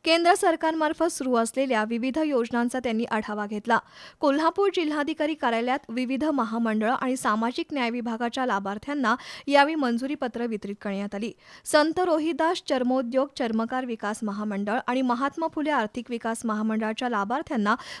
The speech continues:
मंजुरी पत्र देण्यात आली. तसंच आयुष्यमान कार्ड, सफाई कामगारांना पीपीई किट वितरित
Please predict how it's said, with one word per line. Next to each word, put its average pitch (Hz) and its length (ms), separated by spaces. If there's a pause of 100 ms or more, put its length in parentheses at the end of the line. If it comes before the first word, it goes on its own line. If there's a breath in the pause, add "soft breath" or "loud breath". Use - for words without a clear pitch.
मंजुरी 277 400
पत्र 233 320
देण्यात 202 360
आली. 214 180 (380 loud breath)
तसंच 302 440
आयुष्यमान 294 680
कार्ड, 240 300 (100)
सफाई 233 380
कामगारांना 240 540
पीपीई 226 500
किट 254 220
वितरित 226 300